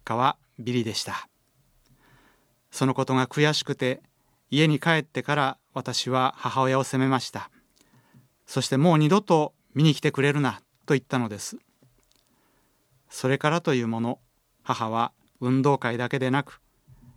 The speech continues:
私が何かの試合に出たり、何かの発表をしたり、とにかく緊張するような場所に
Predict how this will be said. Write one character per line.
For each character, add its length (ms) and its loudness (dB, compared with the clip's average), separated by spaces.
私 320 -2
が 100 2
何 220 2
か 100 0
の 100 0
試 220 0
合 120 2
に 140 0
出 100 0
た 140 -2
り、 180 -6
何 240 2
か 100 2
の 80 2
発 200 -6
表 80 4
を 80 2
し 100 -4
た 120 0
り、 120 -6
と 100 2
に 100 8
か 120 4
く 80 -6
緊 240 4
張 220 4
す 140 -4
る 80 2
よ 80 4
う 40 6
な 100 4
場 120 -2
所 160 -4
に 180 -2